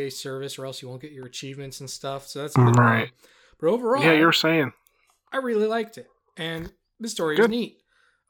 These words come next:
Speaker 1: Um, so I was overall pretty happy.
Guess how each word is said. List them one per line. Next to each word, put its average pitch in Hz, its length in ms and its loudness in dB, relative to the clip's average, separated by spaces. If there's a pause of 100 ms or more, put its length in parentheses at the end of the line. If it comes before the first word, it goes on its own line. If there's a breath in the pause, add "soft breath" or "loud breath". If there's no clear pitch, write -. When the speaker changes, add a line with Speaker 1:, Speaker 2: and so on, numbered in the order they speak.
Speaker 1:
Um, 147 680 -4 (1300)
so 151 80 -10
I 165 40 -4
was 165 120 -4 (240)
overall 214 340 -2
pretty 196 240 -6
happy. 202 480 -8